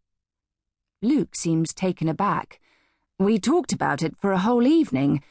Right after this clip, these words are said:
and agreed we wanted it to be a surprise." "Oh, right. But we could have our surprise now."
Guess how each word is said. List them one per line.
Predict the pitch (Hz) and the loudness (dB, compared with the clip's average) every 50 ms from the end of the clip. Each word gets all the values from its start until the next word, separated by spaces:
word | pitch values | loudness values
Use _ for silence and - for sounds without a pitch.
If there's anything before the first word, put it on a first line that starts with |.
| _ _ - | _ _ -4
and | 202 214 | -2 -2
agreed | 208 - 262 330 359 320 226 160 - - | -2 0 2 2 4 4 2 2 0 0
we | 190 185 185 | 0 2 2
wanted | 180 214 220 220 - 185 180 | 2 2 2 0 0 -2 -2
it | 165 - | -4 -4
to | - 151 | -2 0
be | 180 165 | 0 0
a | 160 | 2
surprise." | - - 196 - - 247 302 320 294 190 165 - 143 143 143 - - - - _ _ _ _ _ _ _ _ _ _ _ _ _ _ _ _ _ _ _ _ _ _ - | 0 0 -2 -2 0 0 2 2 2 0 -2 -2 -4 -6 -4 -4 -6 -6 -8 _ _ _ _ _ _ _ _ _ _ _ _ _ _ _ _ _ _ _ _ _ _ -4
"Oh, | 381 415 - 180 165 156 _ _ | -2 0 0 -2 -2 -6 _ _
right. | - 311 370 285 160 - - - - _ _ _ _ _ _ _ _ _ _ _ _ | -2 0 0 0 -2 -2 -6 -8 -10 _ _ _ _ _ _ _ _ _ _ _ _
But | - 233 - | -4 -2 0
we | - 165 143 | 0 -2 -2
could | - - 269 359 - | 0 0 0 0 0
have | 214 156 147 135 - | -2 -2 -2 -2 -2
our | 160 156 143 | -2 -2 -2
surprise | - 180 147 190 202 208 233 233 - 226 | -2 -2 -2 0 0 0 0 0 0 0
now." | 240 262 320 415 359 170 - - - | 0 2 2 0 0 -2 -4 -6 -10